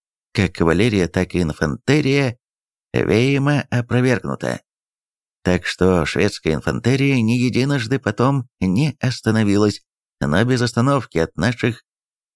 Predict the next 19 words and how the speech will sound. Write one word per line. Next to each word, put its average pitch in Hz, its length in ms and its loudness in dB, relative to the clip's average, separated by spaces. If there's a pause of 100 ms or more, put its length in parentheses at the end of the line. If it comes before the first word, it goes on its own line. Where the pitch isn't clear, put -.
(840)
шпагами, 127 640 0 (340)
багинетами, 123 920 0 (400)
штыками, - 640 -2
примечание 67 640 -2
автора, - 360 -6 (460)
и 104 160 4
пиками 139 540 0
колота, 98 600 -2 (380)
и 92 100 0
даже 117 360 2
до 127 220 2
обретающегося 101 1160 0
вблизи 85 340 0
лесу, 156 520 0 (240)
яко 113 380 -2
скоты, 127 640 -2 (440)
гнаны 160 840 0
и 156 260 -2
биты. 104 560 -4